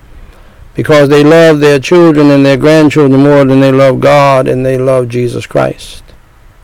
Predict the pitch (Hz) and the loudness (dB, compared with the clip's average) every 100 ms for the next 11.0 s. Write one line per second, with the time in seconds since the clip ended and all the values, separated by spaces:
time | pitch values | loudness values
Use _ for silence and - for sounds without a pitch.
0 | - - - - - - _ _ - 127 | -20 -20 -20 -20 -20 -20 _ _ -8 -6
1 | 127 120 110 139 135 170 147 127 - - | -4 -4 -2 -2 2 2 2 0 -4 -6
2 | 135 131 131 131 123 131 139 127 127 127 | -4 -2 -2 -2 -2 -2 0 0 0 -2
3 | 123 - 107 78 - - - - - - | -2 -6 -4 -4 -4 -10 -20 -20 -20 -20
4 | - - - - - - - - - - | -20 -20 -20 -20 -20 -20 -20 -20 -20 -20
5 | - - - - - - - - - - | -20 -20 -20 -20 -20 -20 -20 -20 -20 -20
6 | - - 123 104 107 - - 147 131 131 | -20 -10 -8 -8 -10 -18 -14 -6 -6 -6
7 | 143 123 135 117 139 156 135 123 - 165 | -6 -2 -2 0 0 0 0 -4 -2 -2
8 | 139 123 139 165 151 123 127 147 - 135 | -2 0 0 2 0 0 0 -2 -4 -6
9 | 139 175 135 127 - - - - 135 131 | -4 -2 -4 -2 -4 -6 -6 -4 -4 -4
10 | 160 135 - 123 120 143 73 - - | -6 -4 -2 -2 -2 -2 -2 -4 -10